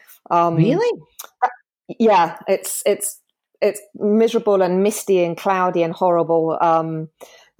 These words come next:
Speaker 1: do you know, I have to ask, 'cause I've got a favourite, and I, when I knew we were gonna be doing this podcast together, and I was gonna be calling you in the last, next couple of days, one of my, well, not one, my most,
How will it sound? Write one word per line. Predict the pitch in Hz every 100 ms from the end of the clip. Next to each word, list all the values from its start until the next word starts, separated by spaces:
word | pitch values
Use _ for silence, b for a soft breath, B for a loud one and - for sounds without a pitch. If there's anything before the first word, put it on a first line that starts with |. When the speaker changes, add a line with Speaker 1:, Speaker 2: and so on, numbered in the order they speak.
| _ -
Speaker 1:
do | 302
you |
know, | 320
I | 285
have | 330 -
to | -
ask, | 262 202 175 - _
'cause | 214
I've | 247 269
got | 277 226
a |
favourite, | - 247 240 202 185
and | 190
I, | 208 202 -
when | - 214
I | 233
knew | 240 285
we | 269
were | 262
gonna | 233 220
be | 220
doing | 208 214 196
this | 196
podcast | - 214 - 180 170
together, | - 175 170 170 165 185
and | 180 175 165 - -
I | 185
was | 180
gonna | 180 175
be | 165
calling | 170 208 190 175
you | 165 160 -
in |
the | 170
last, | 165 165 165
next | 175 -
couple | - 175 170
of |
days, | 180 170 165 - B B B B B B B _ _
one | - 214 247 285
of | 294
my, | 262 247 240 - - _ _
well, | 208 175 139
not | 170 190 185
one, | 175 180 208
my | 240
most, | 247 277 285 233 - -